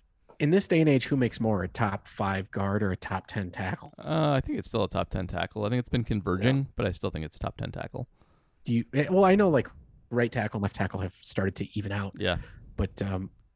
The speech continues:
Speaker 1: do you think that some team is gonna give him tackle money?
Speaker 2: Yes, I do. Absolutely.
Speaker 1: Yeah.
Speaker 2: Because he can play
Speaker 1: Yeah.
Speaker 2: tackle, and even his versatility is even, I think, more valuable than your standard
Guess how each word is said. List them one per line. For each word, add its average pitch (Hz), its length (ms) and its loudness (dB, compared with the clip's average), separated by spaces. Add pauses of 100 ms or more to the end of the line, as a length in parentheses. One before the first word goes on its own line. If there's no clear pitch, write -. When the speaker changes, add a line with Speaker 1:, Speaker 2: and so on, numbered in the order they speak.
(140)
Speaker 1:
do 104 80 2
you 110 100 6
think 117 240 2
that 120 220 4
some 113 180 2
team 123 300 2
is 127 80 0
gonna 113 180 4
give 120 140 2
him 123 120 -2
tackle 120 360 -2
money? 185 280 -6 (840)
Speaker 2:
Yes, - 440 -2
I 123 60 0
do. 147 160 2 (300)
Absolutely. 139 500 0
Speaker 1:
Yeah. 117 260 2 (120)
Speaker 2:
Because 135 200 0
he 139 60 -2
can 131 140 -2
play 131 120 2
Speaker 1:
Yeah. 98 100 2
Speaker 2:
tackle, 98 260 0
and 104 180 2 (320)
even 147 320 4
his 135 160 2
versatility 139 720 6
is 101 200 2
even, 104 340 2 (420)
I 120 60 0
think, 156 180 4
more 135 320 10
valuable 113 500 8
than 101 140 0
your 95 140 0
standard 101 600 0